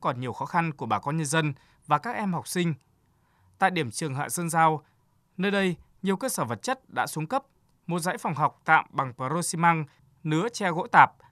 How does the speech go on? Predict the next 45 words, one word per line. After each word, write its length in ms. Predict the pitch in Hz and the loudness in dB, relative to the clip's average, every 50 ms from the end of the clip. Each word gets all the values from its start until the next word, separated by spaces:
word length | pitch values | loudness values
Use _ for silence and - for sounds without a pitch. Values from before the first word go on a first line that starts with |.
| _ - | _ -8
đã 140 | - 156 180 | -6 -4 -2
siêu 180 | - 233 214 | -2 -2 -2
vẹo, 260 | 180 185 175 147 - - _ _ _ 135 | 0 2 2 2 2 0 _ _ _ -6
gây 140 | 147 165 165 | -2 -2 -2
mất 160 | 185 254 269 | -2 -2 0
an 160 | - 175 143 - | 0 0 0 2
toàn 240 | 156 139 120 101 95 | 2 2 2 0 -2
cho 180 | - 180 165 | -8 -8 -8
thầy 220 | 156 - 156 135 113 | -6 -4 -4 -4 -4
và 80 | 110 | -4
trò. 340 | 104 - 123 117 117 104 95 - _ _ _ _ _ _ _ _ _ _ _ _ _ _ | -2 0 2 2 2 2 0 -4 _ _ _ _ _ _ _ _ _ _ _ _ _ _
Trước 180 | - - 285 - | -8 -8 -6 -4
tình 120 | 240 180 | -4 -2
hình 140 | 156 156 151 | -2 -2 2
đó, 280 | 143 135 135 160 - - _ _ _ - | 4 4 4 4 4 0 _ _ _ -6
đơn 140 | 196 208 202 | -4 -4 -2
vị 140 | 180 202 165 | -2 -2 -2
đã 120 | 143 151 | -4 -4
quyết 180 | 180 - 285 240 | -6 -6 -8 -6
định 120 | 233 196 - | -8 -8 -8
khởi 240 | - - 180 143 113 | -8 -6 -4 -4 -4
công 180 | - 180 185 175 | -4 -4 -4 -4
xây 180 | - - 175 | -2 -4 -4
dựng 160 | 156 175 165 - | -4 -4 -6 -4
ba 180 | - 175 180 180 | 0 2 2 2
phòng 180 | - 175 139 120 | 2 -2 -2 0
học 240 | 131 123 - - _ _ _ - | 0 0 0 -2 _ _ _ -2
tặng 180 | - 135 - | -2 -2 -2
điểm 140 | 160 143 107 | -4 -8 -6
trường. 320 | - - 143 131 123 113 - _ _ _ _ _ _ _ _ _ _ _ _ _ _ - | -4 -2 -2 0 -2 -2 -6 _ _ _ _ _ _ _ _ _ _ _ _ _ _ -6
Công 140 | 226 233 | -4 -4
trình 160 | 185 - 190 151 | -4 -4 -4 -4
được 120 | 139 - | -4 -4
khởi 140 | - 147 117 | -6 -8 -6
công 260 | - 190 196 190 170 | -4 -2 -2 -2 -2
từ 220 | - 180 156 139 | -2 -4 -4 -4
tháng 240 | 127 - 135 135 160 | -4 -6 -8 -8 -8
chín 320 | - - - 151 147 226 330 359 | -6 -4 -2 -2 -2 -2 -4 -6
năm 200 | 208 170 170 170 | -4 -4 -4 -2
hai 120 | 175 170 | -2 -4
nghìn 160 | 156 135 110 | -4 -4 -6
không 100 | 104 - | -8 -10
trăm 160 | - - 165 139 | -8 -6 -6 -6
mười 80 | 120 | -6
chín. 300 | - - 135 135 160 262 | -6 -6 -4 -4 -6 -6